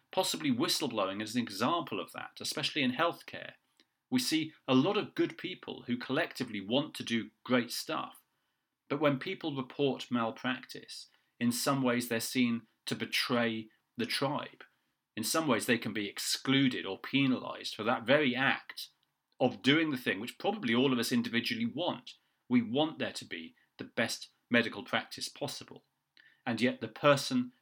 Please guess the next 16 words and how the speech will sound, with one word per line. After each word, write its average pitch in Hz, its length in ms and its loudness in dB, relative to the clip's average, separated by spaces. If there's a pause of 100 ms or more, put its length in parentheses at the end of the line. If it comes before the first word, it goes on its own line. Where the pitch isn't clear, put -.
who 110 100 0
is 104 120 -4
the - 60 -6
whistleblower 90 680 -8 (280)
is 107 140 -4
often 95 440 -4
excluded 90 720 -6
from 85 460 -8
the - 60 -14
tribe. - 440 -12 (440)
So 113 220 0
our 104 120 -2
cost - 640 2 (300)
of 107 80 -8
expressing 110 520 -4
dissent 85 520 -8